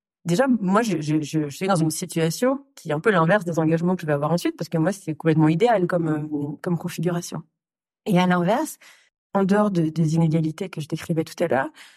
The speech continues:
j'apprends aussi que dans la profession d'avocat, il est assez fréquent, euh, que des femmes enceintes ou des femmes qui reviennent de congé maternité, euh, soient virées des, des cabinets dans lesquels elles travaillent. Et ça, je, je peux pas t'expliquer pourquoi, dans la mesure où, encore une fois, moi, j'ai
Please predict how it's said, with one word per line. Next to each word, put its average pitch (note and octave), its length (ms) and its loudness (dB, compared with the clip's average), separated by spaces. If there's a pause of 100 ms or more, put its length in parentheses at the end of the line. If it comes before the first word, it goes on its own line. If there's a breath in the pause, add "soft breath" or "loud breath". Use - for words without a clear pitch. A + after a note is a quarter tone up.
(200 loud breath)
j'apprends F#3+ 520 0
aussi A#3+ 380 0
que G#3+ 160 2
dans G3 140 4
la E3 80 2
profession E3+ 400 -2
d'avocat, D#3+ 960 0
il F3 100 0
est D3 40 4
assez D#3+ 180 2
fréquent, G#3 560 -2
euh, E3+ 300 -2
que G3+ 100 -2
des E3+ 160 2
femmes F#3 280 0
enceintes F3+ 500 -4
ou A3+ 100 2
des F3 100 -2
femmes G3+ 220 0
qui F3+ 120 -2
reviennent F#3+ 260 4
de F3 60 -2
congé E3+ 280 0
maternité, E3 680 0 (580 loud breath)
euh, E3 120 4
soient A3+ 220 2
virées G3+ 320 2
des, E3 320 2
des E3 100 0
cabinets E3 320 4
dans G#3+ 120 4
lesquels F3 260 0
elles F3+ 80 0
travaillent. - 420 -2 (540 loud breath)
Et F3+ 100 2
ça, A#3 600 -2 (320)
je, - 300 -4 (180)
je - 120 -6
peux - 440 -12
pas A#3+ 140 2
t'expliquer - 680 -2
pourquoi, E3+ 280 -2
dans E3 100 2
la D3 80 4
mesure E3 240 4
où, D#3+ 100 4
encore D#3+ 160 2
une D#3 80 4
fois, A3 120 2
moi, F3+ 140 4
j'ai D#3+ 160 -4